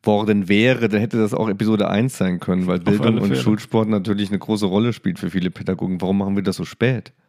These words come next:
Speaker 2: Das ist eine gute Frage
Speaker 1: Ja.
Speaker 2: eigentlich, ja. Aber trotzdem habe ich's geschafft, dass ich durch alle meine Blöcke, die ich hier vorbereitet habe, immer einen Tick, dass, äh, der Bezug zur Bildung hergestellt werden kann. Bist du stolz auf mich?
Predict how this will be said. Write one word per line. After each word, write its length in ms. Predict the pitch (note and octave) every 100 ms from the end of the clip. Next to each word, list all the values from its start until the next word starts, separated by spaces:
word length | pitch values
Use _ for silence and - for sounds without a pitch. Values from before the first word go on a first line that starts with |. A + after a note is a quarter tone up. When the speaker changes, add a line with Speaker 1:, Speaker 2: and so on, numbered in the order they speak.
| _ _ -
Speaker 2:
Das 140 | -
ist 40 | -
eine 80 | A#2+
gute 200 | C3 B2+
Frage 400 | A2+ B2 G3+ -
Speaker 1:
Ja. 100 | G2+
Speaker 2:
eigentlich, 540 | A#2+ A#2+ A2 A2+ -
ja. 200 | A2+ B2 - - -
Aber 160 | C#3+ C3+ - - -
trotzdem 760 | C#3+ G3 - E3+ F3 D#3 A3+ C#3
habe 200 | D#3 D3
ich's 140 | D3
geschafft, 400 | D3+ - D#3+ -
dass 140 | C#3
ich 100 | D3
durch 220 | - C#3 - -
alle 440 | A3 G3 D#3 A3+ - - - -
meine 200 | C3+ C3+
Blöcke, 300 | B2 F#3 F#3+
die 80 | C3
ich 80 | -
hier 120 | C3+
vorbereitet 640 | - F#3+ D#3 B2 - -
habe, 340 | B2 A2 B2 G#3 _ _ - _ -
immer 240 | G#3 A#3
einen 180 | A3 F3+
Tick, 260 | G#3 G#3
dass, 320 | - D#3 - - -
äh, 440 | F#3 - D#2 D#2+ - - - - - _ -
der 220 | C#3 D3
Bezug 320 | D3 - F3+
zur 140 | - D#3
Bildung 440 | F3 E3 A#2 G#2 G#2+
hergestellt 540 | - A2 G#2+ - G#2+ B2
werden 200 | A#2+ D3+
kann. 280 | - G#2+
Bist 120 | G#2 C#3
du 40 |
stolz 280 | - D#3+ D#3+
auf 120 | A#2
mich? 300 | A2 C#3+ -